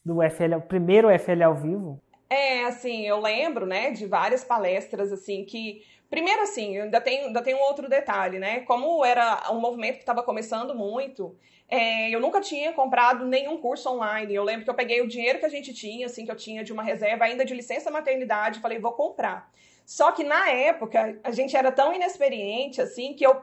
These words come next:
Speaker 2: eu não comprei o Fórmula, eu comprei o evento. <laughs> Na verdade, é o contrário, né? Na época, o evento ao vivo era uma espécie de bônus do,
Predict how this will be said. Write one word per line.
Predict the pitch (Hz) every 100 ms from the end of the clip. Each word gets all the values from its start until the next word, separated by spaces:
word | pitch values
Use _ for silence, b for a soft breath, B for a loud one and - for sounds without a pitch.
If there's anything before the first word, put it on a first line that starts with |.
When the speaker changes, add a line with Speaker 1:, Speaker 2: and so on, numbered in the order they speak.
| -
Speaker 2:
eu | 247 262
não | 294 480
comprei | 440 370 - 277 311 -
o | - 294 - - -
Fórmula, | 240 233 214 190
eu | - 226
comprei | 247 254 262
o | 277 311
evento. | 294 226 381 _ - - - - - -
<laughs> | - - - - - -
Na | 302
verdade, | 294 285 277 302
é |
o | 311
contrário, | 359 - 392 262 240
né? | 233 440 - _ _ B B
Na | 226 254 262
época, | 247 262 262 311 302
o | 302
evento | 294 254 285
ao | 285 277
vivo | 220 254 277
era | 294
uma | 311
espécie | 330 302 262 247
de | 349
bônus | 277 254 247 262 349 392
do, | 240 262 254 277 320